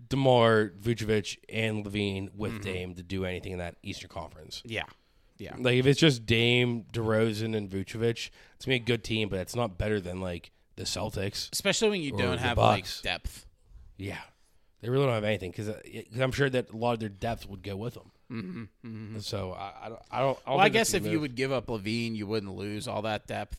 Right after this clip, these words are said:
Speaker 2: but at the same time, it's like
Speaker 1: Yeah, but you're using one of the big pillars you needed.
Speaker 2: Mm-hmm. Yeah,
Speaker 1: Yeah.
Speaker 2: exactly.
Speaker 1: Um, and the last Dame headline is apparently someone asked Dame if he would, I don't know if it, it might have been on podcast or something. Someone asked Dame if he'd ever joined the Warriors, and he said, quote,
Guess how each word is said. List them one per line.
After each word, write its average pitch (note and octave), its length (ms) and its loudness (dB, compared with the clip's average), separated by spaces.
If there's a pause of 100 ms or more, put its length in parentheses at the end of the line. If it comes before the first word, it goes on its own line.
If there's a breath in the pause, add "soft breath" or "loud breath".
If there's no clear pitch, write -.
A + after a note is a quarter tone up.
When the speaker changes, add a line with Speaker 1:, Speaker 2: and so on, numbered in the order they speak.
Speaker 2:
but A#2 120 -10
at G2+ 100 -16
the G#2+ 80 -14
same A2 280 -4
time, G#2+ 280 -8
it's - 160 -14
like F#2 400 -12 (220)
Speaker 1:
Yeah, B2+ 240 6
but A#2 100 6
you're A#2 80 2
using A2 260 -4
one G#2 120 -2
of G2 60 -4
the F#2+ 60 -6
big F2+ 220 -6
pillars E2+ 340 -6
you E2+ 80 -12
needed. E2 340 -14
Speaker 2:
Mm-hmm. G#2+ 360 -12 (280)
Yeah, F#2 100 -10
Speaker 1:
Yeah. F2+ 80 -8
Speaker 2:
exactly. E2 440 -12 (840 soft breath)
Speaker 1:
Um, B2+ 520 6 (260)
and C3+ 120 8
the C#3 60 10
last C#3+ 260 12
Dame B2+ 160 6
headline A2+ 300 4
is G2+ 80 0
apparently C3+ 280 6
someone A#2+ 240 2
asked A2+ 260 2
Dame A2+ 280 6
if G2+ 180 -4
he A2 160 0
would, G#2+ 280 4
I - 80 -6
don't D3+ 140 8
know B2+ 40 4
if A2 120 0
it, - 40 -12
it - 40 -6
might C#3+ 100 4
have D#3 80 6
been B2+ 100 4
on G2 80 0
podcast G2 500 -4
or G2+ 40 -14
something. G2 400 -6 (360 soft breath)
Someone C#3+ 220 2
asked B2 160 2
Dame B2 200 4
if G#2 100 -2
he'd A#2 260 0
ever A#2 240 4
joined A2 300 4
the F#2 60 2
Warriors, A#2+ 460 4
and A2 60 0
he G#2 60 2
said, G2+ 260 -2
quote, A2+ 300 2